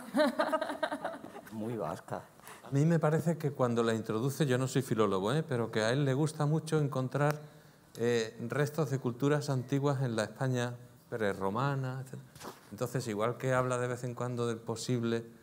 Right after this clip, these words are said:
Speaker 3: lenguaje ibérico, tartésico, pues liga a,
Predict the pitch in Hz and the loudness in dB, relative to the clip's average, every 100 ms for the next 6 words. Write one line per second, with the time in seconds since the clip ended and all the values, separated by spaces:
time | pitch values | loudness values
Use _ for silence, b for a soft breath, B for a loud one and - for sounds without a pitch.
0 | B B - 110 110 110 113 110 110 101 | B B -12 -2 -2 -2 -6 -6 -4 0
1 | 107 113 110 107 107 107 95 95 117 113 | 2 0 -2 -6 -6 -6 -8 -6 -6 -6
2 | - 101 113 - B B B B - 107 | -8 -6 -8 -8 B B B B -14 -10
3 | 95 104 117 117 120 123 120 - 110 110 | -4 0 2 2 2 0 -6 -6 -2 0
4 | 104 104 104 | -2 -4 -8